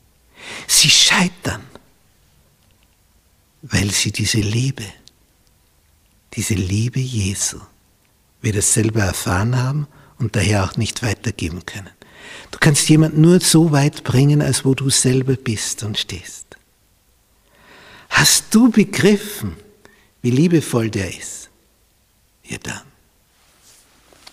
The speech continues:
Wir haben hier ein Gemälde. Jesu letztes Abendmahl. Er weiß, einer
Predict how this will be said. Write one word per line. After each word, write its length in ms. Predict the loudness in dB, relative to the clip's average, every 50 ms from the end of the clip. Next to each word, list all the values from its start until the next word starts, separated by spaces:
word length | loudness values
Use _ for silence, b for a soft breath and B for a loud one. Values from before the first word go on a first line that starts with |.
| _ _
Wir 120 | -2 0
haben 80 | 0 2
hier 140 | 2 2 2
ein 80 | 2
Gemälde. 420 | 2 2 0 0 0 -2 -4 -8 -12 -18 -20 _ _ _ _ _ _ _ _ _ _ _ _ _ _ _ _ _ _ _ _ _ -12 -10 -10 -12 -20 -20 -12 -4
Jesu 240 | 0 2 4 4 6
letztes 440 | 6 4 4 2 0 -2 -2 -2 -2
Abendmahl. 560 | -2 -4 -4 -6 -10 -14 -14 -14 -14 -14 -16 -20 _ _ _ _ _ _ _ _ _ _ _ _ _ _ _ _ _ _ _ _ _ _ _ _ _ _ _ _ _ _ _ _ _ _ _ _ _ _ _ _ _ _ _ _ _ _ _ _ _ _ _ _ _ _ _ _ _ _ _ _ _ _ _ _ _ _ _ _ _ _ _ _ _ _ _ _ _ _ _ _
Er 200 | -2 0 0 0
weiß, 560 | 0 -2 -2 -2 -2 -4 -4 -4 -6 -8 -10 -12 _ _ _ _ _ -16 -8 -6
einer 520 | -2 0 2 2 2 2 2 0 -2 -4